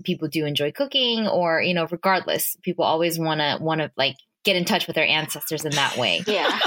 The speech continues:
Speaker 1: Um, and speaking of Chinese New Year, um, there, it's a time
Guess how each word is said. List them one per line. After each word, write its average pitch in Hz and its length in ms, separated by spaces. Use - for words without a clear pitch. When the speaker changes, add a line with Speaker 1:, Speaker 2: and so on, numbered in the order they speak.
Speaker 1:
Um, 175 340
and 202 640
speaking 277 540
of 220 160
Chinese 226 360
New 233 160
Year, 202 560
um, 185 360
there, 180 260
it's 185 220
a 185 40
time 175 380